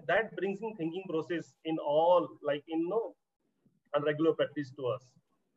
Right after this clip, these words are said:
To me, what is thinking? It's absolutely a taking the lots of new ideas while you start thinking to them. Okay.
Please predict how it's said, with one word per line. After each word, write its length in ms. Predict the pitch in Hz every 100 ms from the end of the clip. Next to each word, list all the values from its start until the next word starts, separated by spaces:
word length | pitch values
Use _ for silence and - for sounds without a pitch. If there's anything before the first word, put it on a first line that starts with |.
| _ _ _ _ -
To 100 | 254
me, 240 | 233 240 175
what 200 | 175 220
is 100 | 214
thinking? 480 | 180 180 160 123 - _ _ _ _
It's 160 | 220 - -
absolutely 640 | 214 - - 269 269 254 262
a 120 | 262 - _ _ _ _ -
taking 480 | 233 233 254 254 - -
the 80 | 190 214
lots 260 | 165 170 226
of 100 | 180
new 340 | 160 202 202 151
ideas 460 | 143 160 143 123 - _
while 200 | 151 160 202
you 60 |
start 240 | 196 175 175 -
thinking 340 | 156 - 165
to 80 | 160
them. 160 | 123 104 - _ _ -
Okay. 320 | 131 175 147